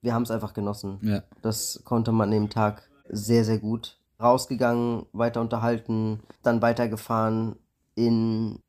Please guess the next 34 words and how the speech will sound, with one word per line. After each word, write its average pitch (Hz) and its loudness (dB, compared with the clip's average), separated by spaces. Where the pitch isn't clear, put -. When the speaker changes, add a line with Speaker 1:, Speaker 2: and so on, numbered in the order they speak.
Speaker 1:
Paul 117 2
und 117 -2
Jonathan 117 0
hatten 110 -2
mittlerweile 113 0
schon 110 -2
das 107 -8
Apartment 123 -2
ausgecheckt, 113 -6
in 113 0
dem 110 0
wir 113 2
uns 113 -2
gerade 110 0
befinden. 104 -4
Äh, 143 4
wir 165 2
sind 165 2
hingefahren 151 4
und 123 -2
ja, 110 0
das - -8
ist - -6
ein 107 -4
ziemlich 143 0
geiles 131 2
Apartment, 117 0
muss - -8
man - -2
ehrlich - -4
sagen. 107 -4
Wir 110 -6
Speaker 2:
Ja. 110 4
Speaker 1:
bezahlen 113 2